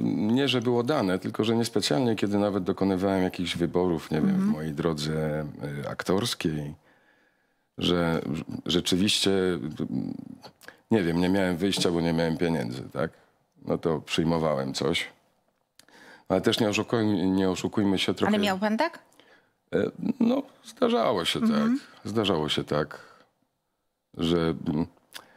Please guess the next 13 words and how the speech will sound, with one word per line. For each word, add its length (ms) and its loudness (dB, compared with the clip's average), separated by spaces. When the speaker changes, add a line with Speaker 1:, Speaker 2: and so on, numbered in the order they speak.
Speaker 1:
no, 280 2
no 220 2
bo, 200 -2
e, 280 0
jednak, 480 0
e, 60 0
los 340 2
czy 160 -2
zawód 360 2
aktora, 680 0
no 140 2
to, 200 -2
to 180 -2